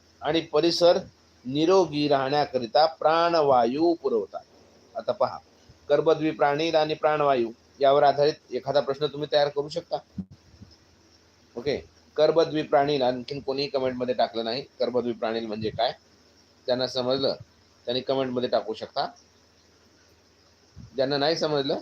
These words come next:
त्यांना मी सांगणार आहेच. ओके, कर्बोद्वी प्राणील आणि प्राणवायू या दोन्हीचे अर्थ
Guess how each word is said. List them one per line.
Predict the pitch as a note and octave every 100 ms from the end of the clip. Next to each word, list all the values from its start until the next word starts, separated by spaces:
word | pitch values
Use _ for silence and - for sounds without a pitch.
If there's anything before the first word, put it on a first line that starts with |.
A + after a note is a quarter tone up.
| -
त्यांना | C#3 C#3 C3+ C3 -
मी | C3
सांगणार | - C3+ C#3+
आहेच. | C#3 C#3 C#3+ - - _ - - _ _ _ _ _ _
ओके, | C#3+ B2+ B2
कर्बोद्वी | - C#3 D3 D3
प्राणील | C3 C#3+ C#3 D#3 D#3+
आणि | B2 C3 D3+
प्राणवायू | D3+ D3 D#3 D3+ C3 G#2 E2+ B2
या | A#2+
दोन्हीचे | A#2+ B2 C3+ D3+
अर्थ | C3+ B2+ C#3+